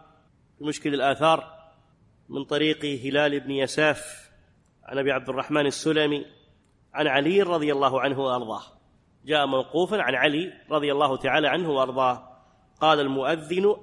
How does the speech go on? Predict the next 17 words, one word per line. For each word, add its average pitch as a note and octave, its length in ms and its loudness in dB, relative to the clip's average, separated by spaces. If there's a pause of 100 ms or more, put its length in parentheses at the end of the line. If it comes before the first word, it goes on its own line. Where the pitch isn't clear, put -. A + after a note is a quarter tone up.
أملك E3 420 2
بالأذان C3+ 800 0 (880)
والقارئ: D#3+ 560 4
أملك F3+ 800 0
بالإمامة"، C#3 760 -2 (580)
أملك E3 340 2
بالإقامة، C#3 720 2 (260)
القارئ F#3 400 4
يعني E3 360 2 (720)
الإمام، D#3 460 2 (920)
قال: D#3 120 4
"المؤذن: D#3 540 0
أملك D#3+ 360 -4
بالأذان C#3+ 520 -2 (460)
والقارئ: D#3 420 4 (100)
أملك E3 500 -2 (540)
بالإقامة". D3+ 640 2